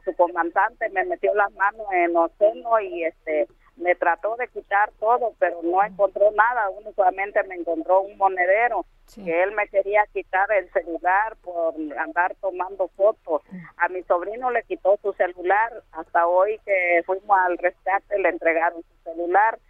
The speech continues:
Speaker 1: y le hicieron firmar un pagaré en blanco.
Speaker 2: Híjole,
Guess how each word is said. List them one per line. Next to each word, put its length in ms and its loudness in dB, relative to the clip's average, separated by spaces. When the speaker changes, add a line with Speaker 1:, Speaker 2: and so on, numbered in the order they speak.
Speaker 1:
y 120 2
le 220 2
hicieron 500 -2
firmar 600 2
un 480 -6
pagaré 520 0
en 160 -12
blanco. 540 -4
Speaker 2:
Híjole, 440 -14